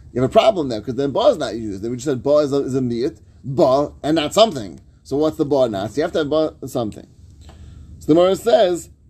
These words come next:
"Umarayis." So now which way do you go? You have ba is a, is a miyat. You have, uh,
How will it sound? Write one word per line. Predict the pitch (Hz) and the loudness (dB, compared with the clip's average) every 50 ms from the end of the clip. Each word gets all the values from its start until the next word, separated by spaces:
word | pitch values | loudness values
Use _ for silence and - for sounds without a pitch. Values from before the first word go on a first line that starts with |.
| _ _ - | _ _ -10
"Umarayis." | 120 120 110 107 135 180 233 247 156 87 87 - | -8 -6 -4 -2 -2 0 0 -2 -2 -4 -6 -10
So | - - 127 | -10 -6 -4
now | 127 127 123 | -2 -2 0
which | 131 160 156 - | 0 0 0 0
way | 160 147 135 139 131 113 | 0 0 0 0 -2 -4
do | 120 110 | -8 -6
you | 123 135 131 | -4 -2 -2
go? | 123 233 262 262 - 71 50 50 - - - - - | 0 0 0 0 -2 -4 -6 -10 -12 -16 -20 -12 -4
You | - 127 | -2 0
have | 135 127 110 98 | 0 0 -2 0
ba | 95 165 175 180 | 2 2 4 4
is | 170 156 123 | 2 2 2
a, | 143 139 131 127 | 0 0 0 -2
is | - 135 120 | -4 -4 -4
a | 127 | -2
miyat. | 120 117 117 117 139 175 - - - - - - - | -2 -2 -2 -2 -4 -4 -8 -14 -20 -20 -20 -8 -2
You | 131 139 | 0 0
have, | 143 131 113 104 - - - - - | 0 0 -2 -6 -12 -16 -20 -16 -14
uh, | - | -14